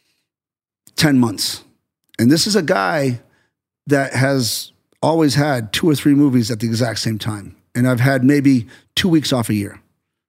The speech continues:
for the past twenty-five years of my life. Now I've hit this point, and Jim Carrey is the person that taught me this. And I have to admit, Jim Carrey has some motivational things that are amazing, but he said that if you're not willing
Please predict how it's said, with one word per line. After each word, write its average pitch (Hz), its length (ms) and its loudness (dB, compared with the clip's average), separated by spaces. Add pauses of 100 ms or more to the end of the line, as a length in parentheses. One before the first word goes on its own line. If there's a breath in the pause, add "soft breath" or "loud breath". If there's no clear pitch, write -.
for 135 100 0
the 131 60 4
past 139 540 0 (840 soft breath)
twenty-five 143 500 2
years 127 180 2
of 113 60 0
my 113 100 0
life. 104 360 -10 (600)
Now 151 360 2
I've 156 200 0
hit 139 200 0
this 151 160 2
point, 143 400 -2
and 127 220 2
Jim 147 300 0
Carrey 143 560 -4 (200)
is 131 140 -2
the 131 80 -4
person 135 400 -2
that 127 180 -6
taught 113 240 -10
me 98 100 -12
this. - 420 -16 (680)
And 135 120 2
I 147 60 0
have 185 200 0
to 180 80 -4
admit, 151 200 2
Jim 143 240 0
Carrey 170 260 0
has 135 180 2
some 127 300 2
motivational 143 600 0
things 110 200 -6
that 120 80 -8
are 117 80 -4
amazing, 110 480 -4
but 92 140 -10
he 180 240 -2
said 180 320 0
that 135 100 -2
if 127 180 -2
you're 202 140 0
not 185 240 -4
willing 143 380 0